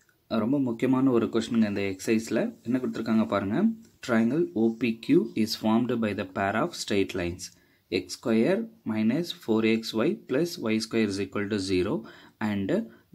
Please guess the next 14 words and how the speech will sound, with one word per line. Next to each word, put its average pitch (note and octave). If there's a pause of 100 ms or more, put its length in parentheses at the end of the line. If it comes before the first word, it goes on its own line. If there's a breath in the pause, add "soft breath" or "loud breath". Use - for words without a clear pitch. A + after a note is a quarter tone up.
the G#2
line D#3 (140)
P A2+ (140)
Q, A#2 (1900 soft breath)
the A#2 (100)
equation D3+ (140)
of A2 (100)
the A2+ (100)
P A#2
Q G#2+ (160)
is A3 (520)
x -
plus C#3 (240)
y -